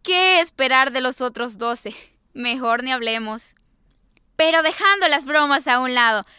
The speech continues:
lo cierto es que estos objetivos realmente plantean desafíos de carácter urgente para mejorar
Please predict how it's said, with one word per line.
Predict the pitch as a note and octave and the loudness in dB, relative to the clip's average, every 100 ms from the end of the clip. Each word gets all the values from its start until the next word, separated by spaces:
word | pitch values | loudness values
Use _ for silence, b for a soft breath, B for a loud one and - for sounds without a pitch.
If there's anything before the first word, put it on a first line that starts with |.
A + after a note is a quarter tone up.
| b | b
lo | C4+ D#4+ | -2 -2
cierto | - E4 E4 D#4 | 0 -2 0 0
es | D4+ D#4 | -2 -2
que | D#4 D4 | -2 0
estos | D#4 - D4 - | 0 -2 -8 -8
objetivos | - C#4 C#4+ D4 D4 D4 C#4+ C#4+ - | -6 -6 -6 -8 -4 -2 -2 -4 -8
realmente | F4 E4+ F4+ E4+ E4+ E4 D#4+ | -2 0 0 -2 -4 -2 -4
plantean | - B3+ C4 C4+ C#4 | -2 -4 0 0 2
desafíos | C4 A#3+ A3+ - C#4 C4+ | 0 -4 -6 -4 -4 -2
de | C4+ | -6
carácter | A#3+ G#3+ A3 - C#4 | -6 -6 -6 -6 -6
urgente | D4 D#4 C4+ C4 C4+ | -6 -4 -4 -4 -4
para | B3+ A#3+ | 0 0
mejorar | A#3+ B3 B3 A#3+ C4+ | 0 -6 -2 -2 -2